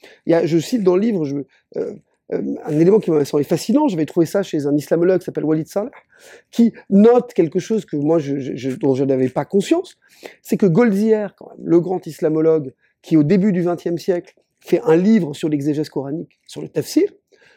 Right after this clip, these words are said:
dans son livre entier sur l'histoire du tafsir, ne cite même pas Ibn Kathir. C'est-à-dire que, au début du vingtième siècle, Ibn Kathir est un auteur tellement marginal qu'il n'est même pas cité par Goldziher. Euh,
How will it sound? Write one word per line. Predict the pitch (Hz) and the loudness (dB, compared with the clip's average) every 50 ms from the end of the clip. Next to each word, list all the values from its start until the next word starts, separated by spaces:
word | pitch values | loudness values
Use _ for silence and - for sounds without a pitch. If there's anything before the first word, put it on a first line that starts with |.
| _ _ _ _ _ _ _ _ - - | _ _ _ _ _ _ _ _ -4 0
dans | 196 170 233 262 262 262 254 220 196 - - | 0 2 4 4 4 4 4 2 0 -4 -12
son | 185 - - - 175 165 | -20 -12 -6 -4 -2 0
livre | 170 196 220 185 165 - - | 0 0 0 -2 -2 -4 -2
entier | - 220 233 208 - - - - 277 277 277 233 | 0 2 2 2 0 -4 -4 0 0 0 0 0
sur | - - 156 | -4 -6 -8
l'histoire | 160 151 - - 160 | -8 -8 -8 -8 -10
du | 143 139 | -10 -10
tafsir, | - 156 - - - 285 370 - _ _ _ _ _ _ - | -12 -14 -14 -10 -10 -10 -10 -10 _ _ _ _ _ _ 0
ne | 220 220 233 233 | 2 4 4 4
cite | - - - 359 330 - 208 | 2 0 0 -2 -2 0 2
même | 220 214 226 220 | 2 2 2 0
pas | - 339 339 | 0 -2 0
Ibn | 330 262 202 233 240 | 0 0 0 0 -2
Kathir. | - 208 - - 175 - _ _ _ _ _ _ _ - | -4 -8 -10 -10 -16 -18 _ _ _ _ _ _ _ -18
C'est-à-dire | 156 - - | -18 -8 -2
que, | - 202 | 0 0
au | 160 - - _ _ _ - 156 | 0 0 -4 _ _ _ -12 -6
début | 151 262 254 320 285 | -2 -2 0 0 0
du | 226 226 | 0 0
vingtième | 196 208 196 - 196 185 | -2 -2 -4 -4 -6 -8
siècle, | 165 - 208 196 180 - | -8 -8 -8 -8 -8 -8
Ibn | 160 - 151 151 | -10 -10 -10 -10
Kathir | - - - - - - - _ _ _ _ _ _ - _ - | -10 -10 -10 -10 -10 -12 -14 _ _ _ _ _ _ -14 _ -4
est | 202 - | -2 2
un | 214 190 190 | 2 2 2
auteur | 185 185 196 - - _ | 2 0 -2 -10 -10 _
tellement | - 330 320 277 262 254 240 | -4 -2 0 2 2 0 0
marginal | 214 185 165 160 190 - 440 - - 277 202 _ _ _ _ _ _ _ | -2 -6 -8 -10 -12 -12 -12 -12 -14 -16 -16 _ _ _ _ _ _ _
qu'il | - 262 233 220 | -4 -2 0 0
n'est | 240 240 | 2 2
même | 240 254 254 - | 2 2 2 2
pas | - 262 | 0 -2
cité | - - 233 - 302 233 | -4 -4 -8 -6 -6 -6
par | - 214 185 | -4 -4 -2
Goldziher. | 180 185 180 156 165 - - - _ _ _ _ _ _ _ _ _ _ _ _ _ _ _ - - | -2 -2 -2 -2 -6 -8 -10 -12 _ _ _ _ _ _ _ _ _ _ _ _ _ _ _ -2 2
Euh, | 185 175 165 165 165 - | 2 4 4 2 0 -2